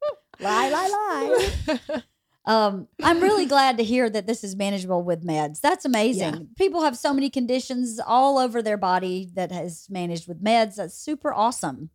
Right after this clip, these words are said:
Speaker 1: Especially that you can go back to normal life, to s-, a full active
Speaker 2: Yeah.
Speaker 1: whatever you want. That's great.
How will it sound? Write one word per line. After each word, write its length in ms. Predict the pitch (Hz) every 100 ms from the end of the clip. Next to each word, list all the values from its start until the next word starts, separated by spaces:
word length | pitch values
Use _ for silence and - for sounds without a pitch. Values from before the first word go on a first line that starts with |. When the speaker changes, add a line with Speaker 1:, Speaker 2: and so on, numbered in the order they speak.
| _ _ _ _ _
Speaker 1:
Especially 300 | - 320 359
that 140 | 262
you 100 | 226 226
can 180 | 208
go 160 | 190 208
back 220 | 220 185
to 220 | 196 185 175 -
normal 340 | 226 254 254
life, 440 | 240 330 202 - -
to 100 | -
s-, 160 | 208 - _ - -
a 40 |
full 520 | 208 254 254 254 240 -
active 380 | 226 240 262 214
Speaker 2:
Yeah. 100 | 208
Speaker 1:
whatever 280 | 247 233
you 140 | 247 247
want. 280 | 359 269 - _ _ _ _ -
That's 340 | 247 247 - - _
great. 680 | 180 175 180 147 - -